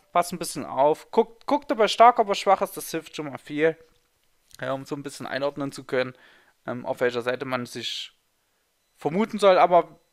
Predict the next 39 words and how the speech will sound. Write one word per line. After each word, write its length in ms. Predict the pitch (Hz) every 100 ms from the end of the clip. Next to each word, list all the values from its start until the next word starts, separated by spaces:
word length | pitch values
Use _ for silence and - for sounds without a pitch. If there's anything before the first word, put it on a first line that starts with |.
| _ _ _ _ -
habt 220 | 156 170
auch 60 | 165
ein 120 | 165
bisschen 220 | 170 160
im 20 | 147
Hinterkopf, 340 | 156 151 156
dass 140 | 139
der 160 | - 135
Wochenbewegung 440 | 156 165 165 165
eigentlich 280 | 135 127 123
durch 260 | - 165 160
ist. 180 | 160 - - - _ -
Da 120 | -
kann 260 | - 151
auch 160 | 123 135
viel 220 | - 170
Schmutz 420 | - 175 196 214
jetzt 180 | 185 -
einfach 280 | 147 143 135
kommen, 280 | 131 90 117
ne? 200 | 196 165
Also 220 | 127 135
so 120 | 135
Geschiebe 580 | 135 160 - 180 160 147
und 140 | 147
Gedrücke 640 | 151 151 - - 151 147 123
und 240 | 123 127
langsames 480 | 143 147 156 165 160
Abgeklecker 720 | - 131 - 139 - 127 143 123
und 100 | 127
sowas. 320 | 131 127 - - - - -
Auch 140 | 156
bis 180 | 156 156
zum 160 | 156 143
Tagesende, 560 | 139 131 131 120 117
das 340 | 120 - - -
würde 160 | 123
hier 220 | 117 113
fast, 420 | - 117 - -